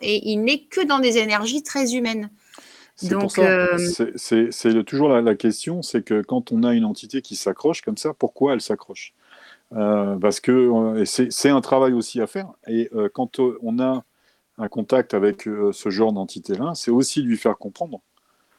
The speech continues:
Speaker 2: dans,
Speaker 1: Oui.
Speaker 2: dans, dans quel état elle est aujourd'hui, dans quel monde elle est aujourd'hui, et qu'il faut qu'elle continue, qu'elle commence à évoluer. Mais c'est pour ça qu'il y a beaucoup de, de, justement, de, et c'est pour ça qu'on en parle de base astrale, parce que leur, leur taux vibratoire est très bas,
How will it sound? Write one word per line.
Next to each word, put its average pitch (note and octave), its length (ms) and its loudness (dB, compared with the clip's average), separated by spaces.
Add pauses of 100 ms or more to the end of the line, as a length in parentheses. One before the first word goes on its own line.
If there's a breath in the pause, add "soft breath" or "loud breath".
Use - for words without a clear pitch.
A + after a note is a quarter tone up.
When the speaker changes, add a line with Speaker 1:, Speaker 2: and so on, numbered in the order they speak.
(200)
Speaker 2:
dans, G#2+ 300 2
Speaker 1:
Oui. - 100 4
Speaker 2:
dans, G#2 680 0
dans G2+ 140 -2
quel C3 200 2
état B2 460 2
elle G2+ 160 0
est G#2+ 140 4
aujourd'hui, G#2 540 -4 (120)
dans G#2 200 -2
quel A2 300 2
monde A#2+ 280 4
elle G2+ 120 2
est G2 80 4
aujourd'hui, G2+ 500 -4 (300 soft breath)
et A2 80 -2
qu'il - 160 -14
faut F3 160 0
qu'elle G#2+ 220 -2
continue, C#3 500 -4
qu'elle A2 220 -2
commence F3 360 0
à B2 60 4
évoluer. A2+ 340 2 (420 soft breath)
Mais G#2+ 340 2
c'est - 220 -2
pour A2 140 -4
ça F#3+ 140 0
qu'il F#3+ 160 -2
y - 20 4
a G#2+ 40 4
beaucoup A2+ 320 0
de, G#2 240 2
de, G2+ 180 -2
justement, G#2+ 460 -2
de, G2 280 -2
et G2+ 60 -6
c'est G#2+ 160 0
pour G#2 140 0
ça C#3+ 100 4
qu'on G#2 360 -2
en G#2 100 -6
parle A2 240 0
de G2+ 80 -8
base G2+ 280 -2
astrale, E3+ 360 -2
parce - 180 -8
que G#2+ 240 -4 (300 soft breath)
leur, G#2+ 260 2 (100)
leur A#2 200 0
taux C3+ 120 2
vibratoire A#2+ 520 2
est F#2 60 -10
très - 200 0
bas, B2 240 0